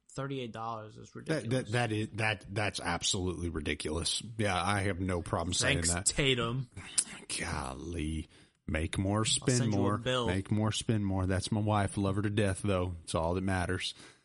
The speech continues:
Speaker 2: Okay, Adam, I see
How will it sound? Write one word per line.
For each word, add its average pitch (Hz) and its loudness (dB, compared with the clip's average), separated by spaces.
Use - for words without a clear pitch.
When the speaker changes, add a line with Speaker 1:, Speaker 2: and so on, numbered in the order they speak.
Speaker 2:
Okay, 135 4
Adam, 127 4
I - 4
see 147 2